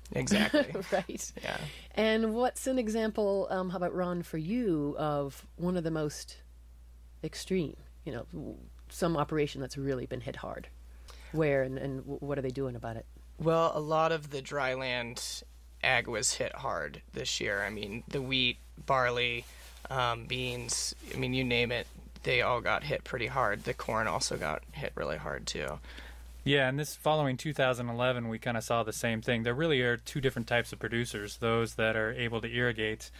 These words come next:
Speaker 3: and, uh, those, those that aren't. And dryland farmers, uh, in two thousand eleven in the southeast and the south central areas, we saw yields decrease by fifty, sixty percent. And we're seeing
Speaker 2: Wow, for
Speaker 3: s-
Speaker 2: those who couldn't irrigate 'cause there's no
Speaker 3: Exactly,
Speaker 2: water.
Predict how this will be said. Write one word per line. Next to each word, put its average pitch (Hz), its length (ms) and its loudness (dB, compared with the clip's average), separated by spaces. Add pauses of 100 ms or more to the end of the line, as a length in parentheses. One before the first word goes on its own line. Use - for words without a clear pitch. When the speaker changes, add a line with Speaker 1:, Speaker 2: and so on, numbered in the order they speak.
(380)
Speaker 3:
and, 113 500 2
uh, 110 300 6
those, 113 320 0
those 117 240 0
that 104 100 -2
aren't. 110 400 0 (360)
And 110 160 0
dryland 127 460 4
farmers, 120 640 0
uh, 113 300 -4
in 113 80 -4
two 139 160 -4
thousand 120 320 4
eleven 117 520 2
in 113 120 0
the 110 80 -2
southeast 117 720 2
and 110 100 -2
the 110 60 -4
south 113 260 2
central 113 360 0
areas, 113 480 0 (360)
we 123 120 0
saw 113 420 6 (240)
yields 123 400 2
decrease 120 540 -4
by 107 220 0
fifty, 127 360 0
sixty - 380 -4
percent. 110 680 -2
And 113 400 2
we're 113 100 0
seeing 160 200 2
Speaker 2:
Wow, 147 60 4
for 117 100 2
Speaker 3:
s- 151 60 2
Speaker 2:
those 170 260 4
who 160 220 0
couldn't 151 260 0
irrigate 139 320 2
'cause 143 120 -4
there's 120 220 0
no 113 180 6
Speaker 3:
Exactly, - 40 2
Speaker 2:
water. 107 280 0